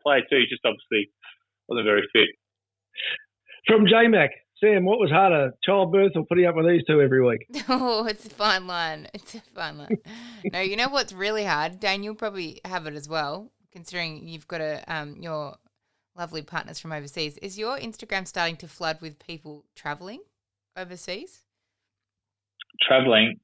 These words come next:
Speaker 1: Uh, yeah, it always has been. Yeah.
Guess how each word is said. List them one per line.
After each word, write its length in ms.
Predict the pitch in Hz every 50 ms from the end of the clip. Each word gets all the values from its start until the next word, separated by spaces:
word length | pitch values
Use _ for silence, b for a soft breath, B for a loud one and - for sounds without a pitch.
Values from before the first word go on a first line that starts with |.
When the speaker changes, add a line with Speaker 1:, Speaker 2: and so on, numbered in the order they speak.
| -
Speaker 1:
Uh, 380 | 123 117 113 110 110 110 113 113 123 -
yeah, 240 | 147 113 - - - -
it 40 | 135
always 280 | 139 143 147 131 110 - 113
has 180 | 107 104 104 - -
been. 200 | 110 104 104 101 _ _ _ _ _ _ -
Yeah. 260 | 135 131 117 110